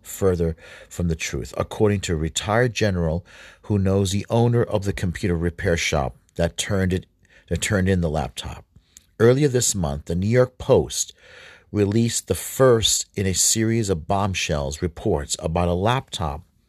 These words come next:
belonging to Hunter, the son of Democratic presidential nominee Joe Biden, that was delivered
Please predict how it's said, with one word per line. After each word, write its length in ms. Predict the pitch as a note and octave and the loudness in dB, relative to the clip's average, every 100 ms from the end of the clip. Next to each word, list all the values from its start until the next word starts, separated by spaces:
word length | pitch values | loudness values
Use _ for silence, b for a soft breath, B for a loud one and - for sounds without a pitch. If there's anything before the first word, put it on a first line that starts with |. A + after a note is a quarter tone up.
| - - | -20 -6
belonging 540 | G2+ G#2 G2 G2 G2+ G2 | -2 0 2 0 -2 -4
to 100 | F#2+ | -8
Hunter, 580 | E2 F#2+ E2 D2+ A#1+ - b b b b | -4 -4 -4 -4 -6 -10 b b b b
the 100 | F2+ | 0
son 300 | - - G2 | 2 2 2
of 140 | G2 F2+ | -2 0
Democratic 600 | G#2 A#2 - G2+ A#2 - | 0 0 0 0 0 -2
presidential 560 | G#2 F#2 F#2+ F#2 G2 | -4 -2 -2 -2 -2
nominee 520 | F#2+ F2+ F2+ E2 D#2+ | -2 0 0 0 -2
Joe 280 | D2 - E2 | -2 -2 -2
Biden, 480 | D2 D2 C#2+ B1+ A1+ B B B B B | -2 -4 -6 -8 -16 B B B B B
that 180 | - F#2 | -2 0
was 120 | G#2+ | 0
delivered 680 | G2+ A#2 A2+ C#3+ C3 D3 - | 0 2 4 4 2 -2 -4